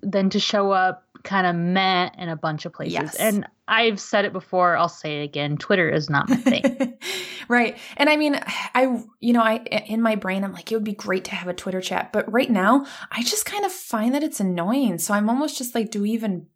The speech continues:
Speaker 2: bother updating Twitter?" 'Cause we don't get a ton of engagement there anyway.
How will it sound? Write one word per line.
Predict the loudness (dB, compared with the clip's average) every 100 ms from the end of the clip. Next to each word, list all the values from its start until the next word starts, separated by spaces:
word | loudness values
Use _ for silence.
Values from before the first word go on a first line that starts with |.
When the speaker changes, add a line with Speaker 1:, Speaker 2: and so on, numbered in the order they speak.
| _ _
Speaker 2:
bother | 0 0 0 0 0 0 2
updating | 0 2 2 2 2
Twitter?" | -2 0 0 -2 -6 -18 -20 -16
'Cause | 0 2 2 -4 _ _ _
we | 0
don't | 4 2 2
get | 2
a | 2
ton | 0 -4 0
of | 2 2 0 -6 -12 -14 _ _ _ _ _
engagement | 0 2 2 2 0 0
there | 0 2
anyway. | 2 2 0 -6